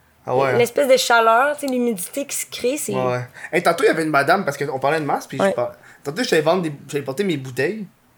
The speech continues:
Speaker 1: Puis là, il faut des portes dehors, puis il y avait une madame, il y avait, le gars, le commis était roux, genre.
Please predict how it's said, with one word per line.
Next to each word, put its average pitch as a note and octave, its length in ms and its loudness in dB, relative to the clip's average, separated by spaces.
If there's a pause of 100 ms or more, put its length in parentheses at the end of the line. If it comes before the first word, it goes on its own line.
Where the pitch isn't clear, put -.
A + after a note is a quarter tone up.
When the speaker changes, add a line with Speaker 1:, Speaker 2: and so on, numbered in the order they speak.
(640)
Speaker 1:
Puis B2+ 120 -14
là, F#3 240 2
il A2+ 360 -10
faut - 160 -12
des C3+ 120 -6
portes F#3+ 200 -2
dehors, D#3 240 2
puis A3 60 -2
il - 20 2
y - 40 0
avait C3 100 0
une C#3 60 -2
madame, C3+ 280 0
il - 40 -2
y - 20 0
avait, B2+ 140 0
le B2+ 140 -4
gars, E3+ 140 0
le D#3+ 120 -2
commis E3+ 220 -4
était E3 160 -2
roux, C3+ 300 -8
genre. B3 120 -12